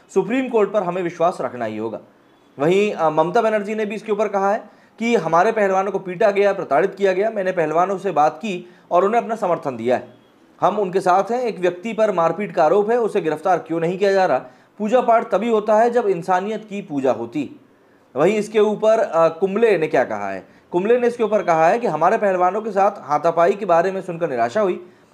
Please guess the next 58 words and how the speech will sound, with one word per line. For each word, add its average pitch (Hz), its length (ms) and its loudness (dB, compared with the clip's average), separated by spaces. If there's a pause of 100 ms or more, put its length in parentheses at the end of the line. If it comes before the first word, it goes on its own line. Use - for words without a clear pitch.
(100)
उचित 208 240 -2
बातचीत 208 400 0
के 220 100 -4
जरिए 208 240 -2
कुछ 208 220 -6
भी 233 160 -2
हल 196 120 2
निकाला 175 300 2
जा 156 120 0
सकता 170 260 -6
है, 208 100 -2
जल्द 175 200 0
से 170 80 -16
जल्द 196 200 -2
समाधान 151 440 0
की 156 120 -10
उम्मीद 131 360 -6
है। 120 340 -2 (640)
मतलब 180 240 -4
कुंबले 202 280 -2
का 196 80 2
बयान 139 240 2
आया। 147 100 -2
कुंबले 165 260 -4
अपने 160 180 -4
आप 160 200 0
में 160 80 -4
एक 139 60 -8
बहुत 143 140 -2
बड़ी 143 120 -6
शख्सियत 170 460 -4
है। 135 100 -14 (500)
केजरीवाल 220 420 2
जी 247 80 -2
ने 240 60 -2
तो 233 60 -8
सिर्फ 233 160 -8
वही 226 220 0
कह 220 140 0
दिया 220 160 -2
प्रधानमंत्री 196 480 -2
को 190 80 -6
कि 185 60 -4
भैया 180 240 2
आप 180 200 0
जो 170 120 -2
है 180 100 -2
अपना 165 400 -2
जो 143 320 -2
ये 127 280 -4
अहंकार 151 560 0
है 156 140 0
इसको 151 200 -8
पूरी 147 180 -4
तरीके 135 240 -6
से 147 60 -4
छोड़ 135 260 -4
दीजिए 147 400 -4